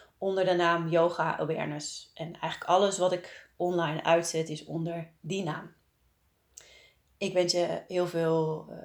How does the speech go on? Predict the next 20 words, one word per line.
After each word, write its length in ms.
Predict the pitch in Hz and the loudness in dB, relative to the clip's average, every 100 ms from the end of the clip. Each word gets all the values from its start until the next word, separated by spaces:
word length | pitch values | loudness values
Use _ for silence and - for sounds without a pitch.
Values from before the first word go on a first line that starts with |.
| - _ | -18 _
plezier 720 | - 175 202 220 269 285 285 - - | -8 -4 2 6 6 4 -2 -6 2
<clears throat> 280 | - - - | 2 2 -4
en 140 | 180 | -4
succes 600 | 175 165 226 277 - - - - - - | -4 2 8 8 8 -6 -16 -20 -20 -6
met 140 | 175 | -4
het 100 | 175 | -4
gebruiken 420 | - 175 185 190 | 0 6 6 6
van 180 | - 165 | -2 -2
die 200 | 160 156 | -2 -6
vraag, 400 | - 170 165 160 | -2 2 2 0
"Hoe 100 | 160 | -4
voel 300 | 160 202 240 | 0 6 8
je 100 | 233 | 8
je?" 200 | 208 208 202 - | 6 2 -2 -10
En, 520 | - 180 170 170 175 160 _ _ _ | -6 -4 -2 -4 -8 -14 _ _ _
eh, 420 | - 143 - 147 - | -10 -8 -8 -8 -10
ik 160 | 160 | -4
hoop 180 | 165 165 | 0 2
dat 140 | 165 160 | 0 -2
je 220 | 160 | -2